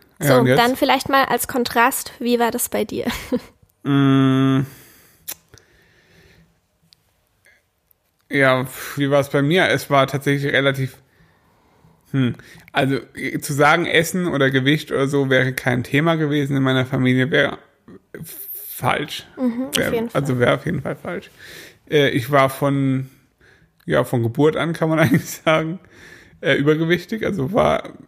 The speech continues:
Speaker 1: einfach schwerer als der Durchschnitt. Ähm,
Speaker 2: Finde ich ganz spannend, Schiffi, ich muss dich kurz unterbrechen, weil
Speaker 1: Mhm.
Speaker 2: er wirklich von Geburt an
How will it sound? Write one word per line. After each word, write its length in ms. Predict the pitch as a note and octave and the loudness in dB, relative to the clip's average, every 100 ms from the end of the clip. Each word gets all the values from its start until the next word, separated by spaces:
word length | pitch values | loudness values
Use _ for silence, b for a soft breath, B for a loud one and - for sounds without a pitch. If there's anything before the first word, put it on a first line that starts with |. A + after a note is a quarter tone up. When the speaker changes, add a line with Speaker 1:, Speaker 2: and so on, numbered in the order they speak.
| _ _ | _ _
Speaker 1:
einfach 300 | C#3 C3 A#2+ | -2 0 -4
schwerer 560 | - E3+ C3 C3 C#3 | -8 0 4 4 2
als 220 | C#3+ - - | 0 -2 -2
der 100 | B2 | 0
Durchschnitt. 500 | C3+ C#3 - G#3+ - _ b b b b b b - | 0 -2 -4 -6 -8 _ b b b b b b 2
Ähm, 760 | D3+ D3 C#3+ C#3 C#3 C3+ C3+ C3+ B - | 4 4 2 0 0 0 -2 -8 B 0
Speaker 2:
Finde 200 | D4 D4 | 0 2
ich 100 | - _ | -4 _
ganz 220 | - C#4 | -2 -2
spannend, 400 | - - C4 C#4+ - | -2 0 0 -2 -6
Schiffi, 220 | C4+ D4 | -6 -4
ich 80 | C#4 | -4
muss 120 | C#4 | -4
dich 140 | C#4 - | -4 -4
kurz 140 | B3 | -2
unterbrechen, 520 | B3+ B3 - B3 C4 | 0 0 2 0 2
weil 100 | B3 | 2
Speaker 1:
Mhm. 60 | A#3 | 4
Speaker 2:
er 220 | A#3+ G#3 | 2 0
wirklich 560 | A#3 C4 - A#3 C4 - | 2 2 2 0 0 -2
von 160 | B3 | -2
Geburt 560 | A#3+ A#3 - A#3+ B3 - | -2 -2 0 0 0 -4
an 320 | G3 G#3 A3 | -2 -2 -4